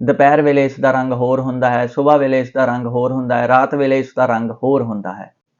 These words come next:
ਜਿਸ ਪੱਥਰ ਨਾਲ ਬਣਿਆ ਹੋਇਆ ਹੈ ਉਸ ਪੱਥਰ ਦਾ ਨਾਮ ਸੰਗਮਰਮਰ ਪੱਥਰ ਹੈ। ਉਸ ਸਮੇਂ ਜੋ ਵੀ ਬਿਲਡਿੰਗਾਂ ਬਣਦੀਆਂ ਸੀ ਉਹ ਲਾਲ ਪੱਥਰ ਨਾਲ ਬਣਦੀਆਂ ਸੀ, ਪਰ ਸ਼ਾਹਜਹਾਨ ਨੇ ਇੱਕ ਸੁਪਨਾ ਦੇਖਿਆ ਸੀ ਕਿ ਮੈਂ ਇਸ ਨੂੰ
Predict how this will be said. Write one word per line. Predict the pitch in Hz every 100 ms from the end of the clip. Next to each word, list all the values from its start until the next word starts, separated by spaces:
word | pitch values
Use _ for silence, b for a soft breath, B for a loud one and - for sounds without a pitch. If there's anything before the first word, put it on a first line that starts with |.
| _ -
ਜਿਸ | 143 156
ਪੱਥਰ | 170 165 156 151
ਨਾਲ | 147
ਬਣਿਆ | 131 131 135
ਹੋਇਆ | 131 127 127
ਹੈ | 127 127 b b b 160
ਉਸ | 151
ਪੱਥਰ | 151 151 147
ਦਾ | 135 135
ਨਾਮ | 127 127
ਸੰਗਮਰਮਰ | 123 135 139 135 127 127
ਪੱਥਰ | 123 123 135 127
ਹੈ। | 131 - b b
ਉਸ | 185 196 -
ਸਮੇਂ | 135 135 131 - _ _ -
ਜੋ | 127 147
ਵੀ | 156
ਬਿਲਡਿੰਗਾਂ | 160 143 139 139 127
ਬਣਦੀਆਂ | 123 123 131 135
ਸੀ | 139 131 -
ਉਹ | 147
ਲਾਲ | 151 120 127
ਪੱਥਰ | - 113 143
ਨਾਲ | 135 131
ਬਣਦੀਆਂ | 123 120 123 127
ਸੀ, | 135 123
ਪਰ | 135 127
ਸ਼ਾਹਜਹਾਨ | 143 131 143 143 135
ਨੇ | 135 135
ਇੱਕ | -
ਸੁਪਨਾ | 120 127 135 139
ਦੇਖਿਆ | 127 120 135 127
ਸੀ | 131 123 - _ _ _
ਕਿ | 151
ਮੈਂ | 147 143
ਇਸ | 135
ਨੂੰ | 147 147